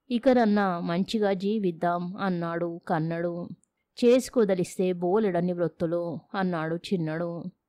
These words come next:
వాళ్ళిద్దరూ పక్క గ్రామంలోని పెద్ద రైతు దగ్గర పని సంపాదించుకున్నారు. రోజూ ఎడ్లను బీడుకు తోలుకుపోయి మేపుకు రావడం కన్నడి పని.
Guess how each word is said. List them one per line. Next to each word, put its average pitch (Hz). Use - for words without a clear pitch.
వాళ్ళిద్దరూ 233
పక్క 190
గ్రామంలోని 180
పెద్ద 175
రైతు 196
దగ్గర 170
పని 196
సంపాదించుకున్నారు. 170
రోజూ 214
ఎడ్లను 208
బీడుకు 202
తోలుకుపోయి 185
మేపుకు 220
రావడం 180
కన్నడి 175
పని. 180